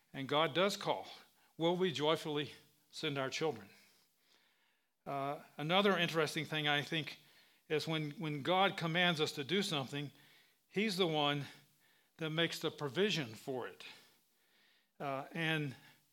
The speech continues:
uh, you know, just thinking about the U S, the church in the U S probably gives more to foreign missions than any other church around the world, uh, but it really is,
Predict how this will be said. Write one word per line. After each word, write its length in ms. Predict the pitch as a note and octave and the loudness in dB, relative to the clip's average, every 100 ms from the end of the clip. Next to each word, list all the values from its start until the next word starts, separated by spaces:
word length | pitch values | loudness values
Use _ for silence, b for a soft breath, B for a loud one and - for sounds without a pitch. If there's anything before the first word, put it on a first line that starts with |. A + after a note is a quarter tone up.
| b b b _ _ _ | b b b _ _ _
uh, 260 | - D3 D3 - _ _ | -10 -8 -8 -12 _ _
you 440 | A#3 F#3 - - | -14 -14 -14 -6
know, 120 | F3 E3+ | -4 -2
just 220 | G3 G3+ | -2 0
thinking 220 | F#3+ F3+ | 0 0
about 300 | D#3+ D#3+ - B B B B | 2 2 0 B B B B
the 80 | C#3 | -8
U 220 | D#3 E3+ | -2 4
S, 320 | F3+ D3+ - - B B B B | 6 4 0 -10 B B B B
the 40 | E3 | -2
church 240 | A3+ A3 | 0 2
in 60 | F#3 | 0
the 80 | E3 | 2
U 180 | F3+ | 4
S 120 | F3+ F3+ | 2 4
probably 280 | F3+ D#3+ | 2 2
gives 280 | D3+ D#3 C#3 | 2 2 2
more 500 | C#3+ D#3+ F3+ C#3 D3 B B B B B | -2 0 2 2 2 B B B B B
to 100 | - | -10
foreign 360 | C#3 - F3 D#3+ | -8 -4 -2 0
missions 360 | D#3 D3+ D#3 C3 | 0 0 -2 0
than 160 | C#3 | 0
any 200 | D3+ D#3 | 0 4
other 220 | D3+ D3 | 4 4
church 460 | C#3 - D3+ C#3+ - | 2 4 2 2 -4
around 300 | D3+ D3 D#3+ | -2 0 2
the 100 | D#3 | 0
world, 460 | C3+ F3+ D3+ C3+ D#3+ - b b b b b b - | 2 4 6 4 -2 -10 b b b b b b -8
uh, 220 | C#3+ C#3+ | -2 0
but 160 | C3+ E3 | 2 2
it 100 | E3 | 2
really 340 | F#3 F3+ D#3+ | 2 4 6
is, 300 | D#3+ D3 - | 6 4 -2